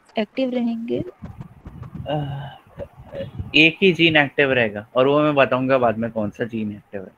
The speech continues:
Speaker 1: कौन सा?
Speaker 2: कौन सा रहता है वो जो जीन को बंद कर,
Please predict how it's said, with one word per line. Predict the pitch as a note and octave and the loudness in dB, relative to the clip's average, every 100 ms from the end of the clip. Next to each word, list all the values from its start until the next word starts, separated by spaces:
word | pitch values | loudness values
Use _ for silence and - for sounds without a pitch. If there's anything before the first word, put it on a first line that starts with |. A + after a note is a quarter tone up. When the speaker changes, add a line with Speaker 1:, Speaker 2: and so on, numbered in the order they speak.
| _ _ _ _ | _ _ _ _
Speaker 1:
कौन | C#4 D#4 | -10 -10
सा? | F#4 _ _ A3+ - _ _ _ _ _ | -14 _ _ -14 -14 _ _ _ _ _
Speaker 2:
कौन | A2+ A#2 | -4 -2
सा | C#3+ C3+ | 2 4
रहता | C3 C3 | 4 4
है | C#3 | 4
वो | C#3 C#3 | 4 2
जो | C#3 D3 D3 | 6 6 6
जीन | C#3 C3+ C3+ | 4 0 2
को | D3+ D3 | 2 4
बंद | C#3 C#3 | 4 2
कर, | C#3+ C#3 | 2 0